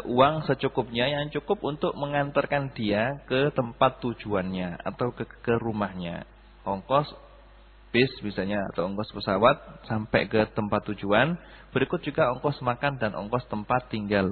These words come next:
ongkos nginep misalnya. Kita kasih semuanya secara, secara lengkap. Tapi dengan syarat apa? Dengan syarat bepergian yang dia lakukan bukan bepergian yang maksiat.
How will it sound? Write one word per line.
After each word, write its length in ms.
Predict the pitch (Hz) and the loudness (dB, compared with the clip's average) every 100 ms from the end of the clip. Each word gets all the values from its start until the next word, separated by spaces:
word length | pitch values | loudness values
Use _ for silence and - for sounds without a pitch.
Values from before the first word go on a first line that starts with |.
| - - | -2 -6
ongkos 360 | 92 90 117 117 - 113 | -6 -2 -2 -2 -8 -8
nginep 240 | 120 127 98 | -4 -4 -6
misalnya. 400 | 101 87 87 87 | -12 -10 -10 -12
Kita 240 | 98 95 | -12 -8
kasih 240 | 98 123 - | -8 -8 -6
semuanya 320 | 107 113 123 | -4 -4 -4
secara, 320 | 104 107 135 - - - - | 0 0 0 -6 -20 -20 -14
secara 240 | - 92 | -6 -4
lengkap. 400 | 92 90 - 90 - - - - - - - | -4 -8 -6 -8 -8 -16 -20 -20 -20 -20 -6
Tapi 140 | - 117 | 0 2
dengan 240 | 123 117 117 | 2 2 6
syarat 220 | 135 147 | 6 6
apa? 160 | 175 156 | 6 4
Dengan 180 | 143 110 110 | 4 0 2
syarat 320 | 107 135 185 - - - - - - - - - - - - | 4 4 4 0 -20 -20 -20 -20 -20 -20 -20 -20 -20 -4 2
bepergian 480 | 131 165 175 190 180 | 6 6 6 6 8
yang 100 | 160 | 8
dia 140 | 147 | 8
lakukan 540 | 135 127 107 135 175 175 | 8 4 2 2 2 2
bukan 320 | 117 151 151 | 4 4 4
bepergian 480 | 120 120 - 123 127 | 4 2 2 0 2
yang 240 | 131 123 | 2 2
maksiat. 480 | 123 - - 107 87 | 0 0 2 2 2